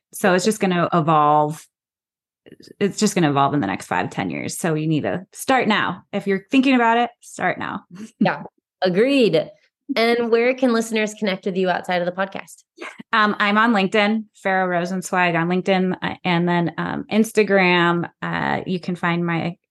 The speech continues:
Speaker 1: the content coach on Instagram. You'll have it on show note, in the show
Speaker 2: We'll have
Speaker 1: notes.
Speaker 2: all the links in the show notes,
Speaker 1: Yeah,
Speaker 2: yes.
Speaker 1: all the things in the show notes. But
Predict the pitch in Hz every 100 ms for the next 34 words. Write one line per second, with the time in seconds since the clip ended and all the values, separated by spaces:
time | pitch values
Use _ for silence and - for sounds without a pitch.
0 | 185 175 - 175 151 - 180 - - 180
1 | 170 - - - - _ - 170 170 -
2 | 175 175 175 175 180 - - 220 208 196
3 | 196 185 170 180 170 170 - 185 165 165
4 | 180 196 196 185 175 165 160 160 147 -
5 | - - 165 - 208 202 202 180 165 165
6 | 175 - - - - - - - -